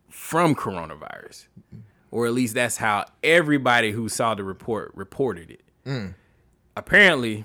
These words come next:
Speaker 1: it is saying that six percent of the people who died from coronavirus had comorbidities.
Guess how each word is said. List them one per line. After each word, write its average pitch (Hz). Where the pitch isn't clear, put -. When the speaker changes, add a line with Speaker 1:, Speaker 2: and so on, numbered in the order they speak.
Speaker 1:
it 104
is 101
saying 101
that 92
six -
percent 170
of 135
the 127
people 113
who 107
died 98
from 95
coronavirus 92
had 98
comorbidities. 104